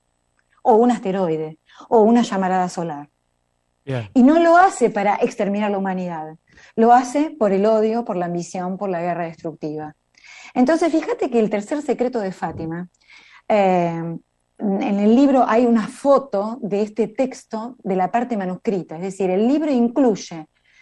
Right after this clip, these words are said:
Speaker 1: de esto que yo te acabo de mostrar, una foto con, de, con el, la hoja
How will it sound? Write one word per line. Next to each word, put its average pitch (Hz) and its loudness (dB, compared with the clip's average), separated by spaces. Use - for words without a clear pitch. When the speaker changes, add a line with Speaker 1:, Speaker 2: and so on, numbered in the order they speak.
Speaker 1:
de 254 2
esto 311 0
que 208 0
yo 226 -2
te 240 -2
acabo 220 -2
de 202 -4
mostrar, 233 -4
una 277 -2
foto 302 -8
con, 214 -4
de, 190 0
con 190 -6
el, 175 -8
la 175 0
hoja 311 -2